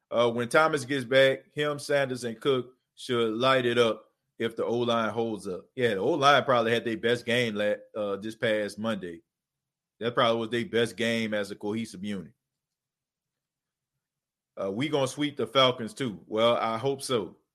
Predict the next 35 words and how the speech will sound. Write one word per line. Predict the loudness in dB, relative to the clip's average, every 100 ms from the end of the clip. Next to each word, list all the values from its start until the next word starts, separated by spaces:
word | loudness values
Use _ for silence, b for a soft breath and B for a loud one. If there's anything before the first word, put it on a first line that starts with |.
| _ -20
Okay, | -16 -10 -8
'cause | -4
that's | -2 -4
a | -4
dumpster | -4 -4 -6 -8
fire | -6 -6 -8
over | -10 -12
there. | -16 -18 _ _ _ _ _ _
Our | 2 4 4
success | -2 0 4 4 2 -4
is | -4 -2
our | 0 0 0
hindrance. | -2 -6 -10 -18 _ _ _ _ _
We | -8
get | 0 4 4
away | 4 4 4
with | 0 -4
sloppy | 2 4 4 2
play | -2 0 0 -2 -14 _ _ _
because | -2 0 0
we | -4 -6
get | -4 -2
the | -2
win, | -2 -2 -4 -12 _ _
which | -8 -8 -2
gives | -2 -2
Sean | -2 0 0 -2
the | -4
excuse | -6 -8 -10 -8
for | -8 -4
not | 0 0 -2
changing | -4 -4 -4 -6
things | -4 -2 -2 0
up, | -2 -2 _ _ _ _ _ -6
but | -6 -8